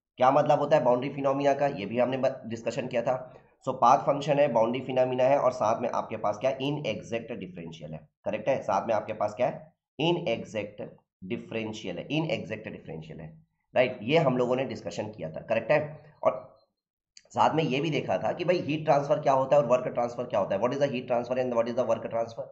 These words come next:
right? So heat transfer और work transfer, heat transfer और work transfer दोनों ही आपके पास क्या है?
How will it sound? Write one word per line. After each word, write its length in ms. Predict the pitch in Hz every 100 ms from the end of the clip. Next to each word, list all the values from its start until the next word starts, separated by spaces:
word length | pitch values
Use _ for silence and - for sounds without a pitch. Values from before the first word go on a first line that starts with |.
| _ _ _ _
right? 200 | 143 143
So 100 | - - 123
heat 200 | 156 170
transfer 320 | 151 143 151
और 100 | 156
work 240 | 135 131 135
transfer, 440 | 120 107 110 123
heat 260 | 120 143 139
transfer 340 | 135 127 135
और 160 | 143 127
work 220 | 123 123
transfer 380 | 117 107 110 123
दोनों 360 | 104 117 143
ही 120 | 156
आपके 340 | 147 117 113 127
पास 240 | 120 120
क्या 140 | - 98
है? 340 | 90 90 -